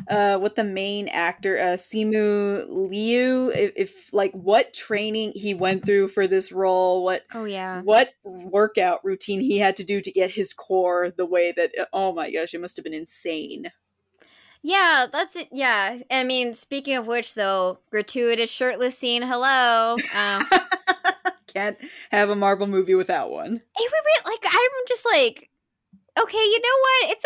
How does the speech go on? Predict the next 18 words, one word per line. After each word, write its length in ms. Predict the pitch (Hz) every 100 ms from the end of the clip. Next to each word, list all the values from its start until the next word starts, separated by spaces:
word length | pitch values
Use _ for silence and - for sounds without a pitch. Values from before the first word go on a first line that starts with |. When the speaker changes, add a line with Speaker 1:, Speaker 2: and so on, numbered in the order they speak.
| 571
Speaker 2:
okay, 320 | - 480 311
actually, 440 | 277 277 285 254
if, 180 | 254 262 -
if 180 | 247 240
we 220 | 233 214
don't." 560 | 208 156 139 - - -
Like, 180 | 254 247 -
I'm 120 | 415
really 500 | 523 554 554 539 480
okay 240 | 453 453 453
with 200 | 453 262
it. 120 | 220
I, 380 | 254 262 - 294
I 40 |
know 420 | 302 330 370 359 320
that 200 | 302 262
I 280 | 254 277 277
am 500 | 233 247 247 240 240